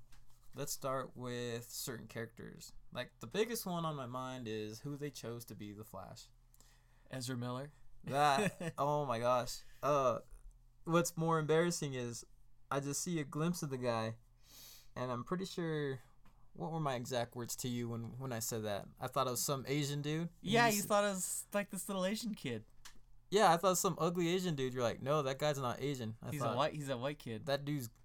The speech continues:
Speaker 1: ugly."
Speaker 2: He's
Speaker 1: Like,
Speaker 2: just
Speaker 1: wha-
Speaker 2: a stringy-haired white kid.
Speaker 1: Oh, gee. But my opinion, I mean, they should be using the actor from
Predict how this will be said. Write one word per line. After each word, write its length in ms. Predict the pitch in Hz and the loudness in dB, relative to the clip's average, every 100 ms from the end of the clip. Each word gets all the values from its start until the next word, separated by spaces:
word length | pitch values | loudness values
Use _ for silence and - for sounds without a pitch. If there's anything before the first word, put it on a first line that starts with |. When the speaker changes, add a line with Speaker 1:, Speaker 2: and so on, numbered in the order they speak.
| - 110 | -2 2
Speaker 1:
ugly." 440 | 139 131 101 104 | 2 2 -4 -4
Speaker 2:
He's 80 | - | 0
Speaker 1:
Like, 120 | 147 | 2
Speaker 2:
just 120 | 143 139 | 4 2
Speaker 1:
wha- 100 | 143 | 0
Speaker 2:
a 160 | 127 | -2
stringy-haired 880 | 117 - - 151 156 147 131 139 131 117 | -2 -2 -2 -2 0 -2 0 0 0 -2
white 240 | 131 - | -4 -4
kid. 220 | 135 107 - - - - - | -6 -6 -8 -20 -20 -18 -6
Speaker 1:
Oh, 840 | - 127 139 139 135 135 127 120 120 113 | -2 2 2 2 2 2 2 0 -2 -4
gee. 320 | 120 123 120 - - - - - 143 | -4 -2 -4 -8 -20 -20 -20 -8 4
But 240 | 143 113 - - - - | 4 4 -4 -20 -20 0
my 180 | 156 214 | 10 10
opinion, 560 | 240 185 156 143 131 123 - - - - | 10 4 0 -2 -4 -6 -12 -20 -20 -10
I 40 | |
mean, 420 | 135 131 127 127 127 | -6 -4 -4 -4 -2
they 140 | 135 | -2
should 180 | - 147 | -4 -6
be 80 | 139 | -4
using 320 | 143 139 135 | -4 -4 -4
the 140 | 131 | -2
actor 280 | 127 127 123 | -2 -2 -8
from 720 | - 117 120 117 113 110 | -4 -2 2 2 0 -2